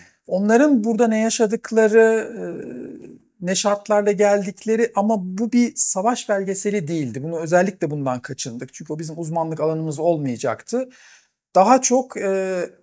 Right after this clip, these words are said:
buraya geldiklerinde neler yaşadıkları, e, ve daha önemlisi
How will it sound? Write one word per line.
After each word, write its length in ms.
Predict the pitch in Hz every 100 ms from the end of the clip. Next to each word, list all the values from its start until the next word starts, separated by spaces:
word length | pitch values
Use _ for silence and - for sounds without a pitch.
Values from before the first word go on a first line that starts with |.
| _ _ 156
buraya 460 | 143 175 262 240
geldiklerinde 840 | 226 220 214 196 - 190 185 165 151
neler 280 | 165 226
yaşadıkları, 720 | 240 233 240 233 226 226 233 254
e, 320 | 269 254 202 196 190 185 - - 254 185 - -
ve 120 | 233
daha 280 | 247 226 277
önemlisi 760 | 262 220 196 185 - 247 262